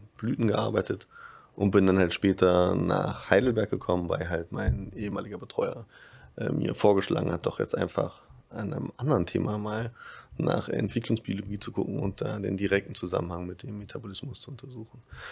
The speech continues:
Und tatsächlich bin ich da nie aus Deutschland weggekommen. Ich glaub, <laughs> ich hab, ich hab, äh, in Angola laufen gelernt, ich bin in Algerien zur Grundschule gegangen.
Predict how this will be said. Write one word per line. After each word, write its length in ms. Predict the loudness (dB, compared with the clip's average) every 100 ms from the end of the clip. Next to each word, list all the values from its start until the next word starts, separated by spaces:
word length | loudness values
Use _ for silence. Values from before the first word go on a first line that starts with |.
| -2
Und 120 | 2
tatsächlich 360 | 6 6 4 4
bin 120 | 4
ich 100 | 4
da 160 | 4 4
nie 260 | 6 4
aus 220 | 4 0 2
Deutschland 400 | 2 4 2 2
weggekommen. 560 | 0 -2 0 2 0 -4 -18 -20 -20 -16
Ich 120 | 0
glaub, 320 | 4 4 2 0 0 0 -4
<laughs> 180 | -20 -14
ich 100 | 2
hab, 140 | 4 4
ich 100 | 0
hab, 160 | 0
äh, 420 | 2 4 6 4 -2 -10 _
in 140 | 2
Angola 420 | 4 6 6 6 6
laufen 360 | 4 4 2
gelernt, 420 | 0 2 2 2 -2
ich 120 | -8
bin 240 | -6 -4
in 460 | -2 -2 -2 -4 -4
Algerien 440 | -4 0 0 0
zur 140 | -2 -2
Grundschule 440 | -2 -2 -2 -4
gegangen. 420 | -2 0 0 -2